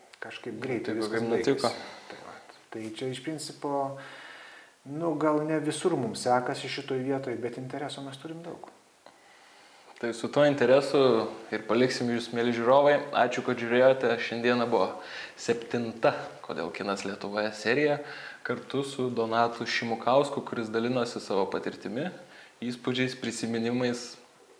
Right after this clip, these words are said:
Speaker 2: ir tiesiog pa-, davė patarimų, kaip galima tą Lietuvoj kiną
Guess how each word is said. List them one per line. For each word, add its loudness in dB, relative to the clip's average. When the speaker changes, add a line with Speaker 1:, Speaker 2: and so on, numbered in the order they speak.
Speaker 2:
ir -4
tiesiog 0
pa-, 6
davė 6
patarimų, 2
kaip -2
galima 2
tą -2
Lietuvoj -10
kiną -10